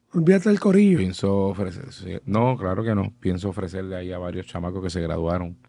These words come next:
Speaker 2: de aquí de Puerto Rico,
Speaker 1: Claro
Speaker 2: como
Speaker 1: que
Speaker 2: Coach
Speaker 1: ahora,
Speaker 2: Gray.
Speaker 1: ahora van a haber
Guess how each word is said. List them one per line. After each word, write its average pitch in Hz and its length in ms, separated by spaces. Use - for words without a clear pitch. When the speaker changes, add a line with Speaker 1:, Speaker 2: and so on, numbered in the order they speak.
Speaker 2:
de - 60
aquí - 160
de 87 120
Puerto 90 320
Rico, 92 240
Speaker 1:
Claro 160 240
Speaker 2:
como 190 40
Speaker 1:
que 180 140
Speaker 2:
Coach 160 80
Speaker 1:
ahora, 185 120
Speaker 2:
Gray. 202 140
Speaker 1:
ahora 170 200
van 185 120
a 196 40
haber 202 360